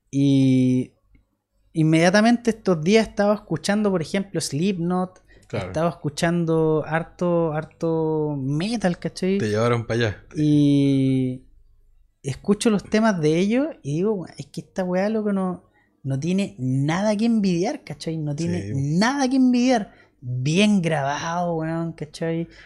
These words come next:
Speaker 1: Excelente sonido, una originalidad tremenda,
Speaker 2: Mm.
Speaker 1: ¿cachai? Eso es la raja, que es lo que pasa con el
Speaker 2: Sí,
Speaker 1: proyecto
Speaker 2: po.
Speaker 1: Travis Moreno, o sea
Speaker 2: Bueno, nosotros a donde hemos salido siempre, a donde hemos ido a tocar, siempre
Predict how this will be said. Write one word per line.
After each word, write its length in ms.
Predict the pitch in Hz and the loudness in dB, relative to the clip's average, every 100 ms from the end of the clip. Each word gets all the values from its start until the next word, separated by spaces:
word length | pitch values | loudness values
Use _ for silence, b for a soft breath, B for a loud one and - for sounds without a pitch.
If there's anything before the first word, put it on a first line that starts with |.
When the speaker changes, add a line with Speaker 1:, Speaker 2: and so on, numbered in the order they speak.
| B | B
Speaker 1:
Excelente 640 | 135 - 139 147 185 - | -4 -2 -2 0 -2 -4
sonido, 720 | - 143 139 160 185 180 175 | -10 -6 -4 -2 -2 -2 -2
una 260 | 151 160 151 | -2 0 2
originalidad 840 | 143 135 - 139 135 131 131 160 | 0 -2 -2 0 2 2 2 2
tremenda, 800 | 170 147 113 151 185 180 170 170 | 0 -2 0 0 -2 -2 -6 -8
Speaker 2:
Mm. 40 | 170 | -8
Speaker 1:
¿cachai? 520 | 156 156 185 180 196 b b b | -10 -10 -8 -8 -8 b b b
Eso 220 | - 139 180 | -10 -4 -2
es 60 | |
la 160 | 151 135 | -2 0
raja, 360 | 233 - - | 0 0 -4
que 80 | 135 | -4
es 60 | 143 | 0
lo 100 | 143 | 2
que 100 | 139 | 2
pasa 240 | 185 - | 0 0
con 120 | 190 180 | 0 0
el 60 | |
Speaker 2:
Sí, 80 | - 156 | 0 0
Speaker 1:
proyecto 200 | 160 120 | 0 0
Speaker 2:
po. 80 | 170 | 0
Speaker 1:
Travis 280 | 185 190 | 2 2
Moreno, 360 | 160 139 233 220 | 0 0 0 0
o 40 | |
sea 360 | 151 156 156 143 | -2 -4 -2 -2
Speaker 2:
Bueno, 180 | 135 147 | 0 0
nosotros 300 | 117 156 165 | 2 4 6
a 60 | 147 | 6
donde 340 | 131 135 131 | 6 4 2
hemos 220 | 139 147 | 2 2
salido 440 | - 127 123 156 156 | 2 2 4 2 2
siempre, 320 | 160 165 156 | 2 0 2
a 40 | 143 | 2
donde 200 | 143 135 | 2 0
hemos 140 | 131 | 2
ido 100 | 135 | 2
a 20 | |
tocar, 320 | 135 131 147 147 | 2 2 2 0
siempre 1200 | - 127 123 143 143 143 139 139 139 135 135 | -4 -4 2 4 4 4 4 6 4 2 -2